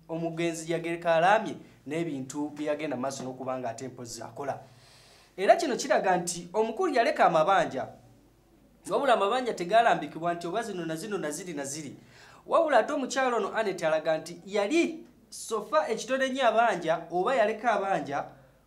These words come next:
oba omugenzi agenza okufa nga amabanja obukadde kikumi, ng'ono yabumuwola okuzzaako A B S T V. Era eno nti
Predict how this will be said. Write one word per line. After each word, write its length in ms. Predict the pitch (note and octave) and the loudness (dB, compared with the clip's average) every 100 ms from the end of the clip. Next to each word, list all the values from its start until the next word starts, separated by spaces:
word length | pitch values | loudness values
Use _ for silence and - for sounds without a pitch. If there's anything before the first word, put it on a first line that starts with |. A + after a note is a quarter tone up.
| _ E3+ | _ -4
oba 200 | F3+ C4 | 2 2
omugenzi 380 | B3 F#3 E3+ | 2 -2 -2
agenza 280 | F3+ A3 G#3 | -2 -2 -4
okufa 460 | F3 - G3 - - | -6 -2 0 0 -2
nga 100 | C#3+ | -4
amabanja 320 | D#3 G3+ A3 | -2 0 -2
obukadde 320 | F#3 D#3+ D3+ D3 | -4 -2 -4 -4
kikumi, 460 | - G3 F#3+ F3 - - D3 | -10 -10 -10 -10 -16 -14 -6
ng'ono 380 | E3+ F3+ F#3 | -4 -2 -2
yabumuwola 680 | F3+ F#3 A3+ A#3+ A#3+ A#3 - | -2 -2 -4 0 2 4 0
okuzzaako 1120 | F3+ F#3 F3+ A#3+ - G3 F3+ F3 F3 A3 - - - _ _ _ _ - | -2 -4 -4 -8 -6 2 4 4 4 2 2 -6 -20 _ _ _ _ -10
A 60 | E3+ | -8
B 160 | E3+ F3 | -4 -4
S 180 | F3 | -4
T 140 | - F3+ | -8 -10
V. 300 | C3+ C#3 - - - _ - _ _ _ _ _ _ _ | -10 -12 -14 -18 -20 _ -20 _ _ _ _ _ _ _
Era 220 | C#3 C#3+ G#3 | -10 -2 2
eno 460 | G#3 D#3+ D#3+ - - - | 2 2 -2 -4 -10 -8
nti 600 | C#3+ D3 C#3+ D3 D3+ | -6 -6 -8 -12 -12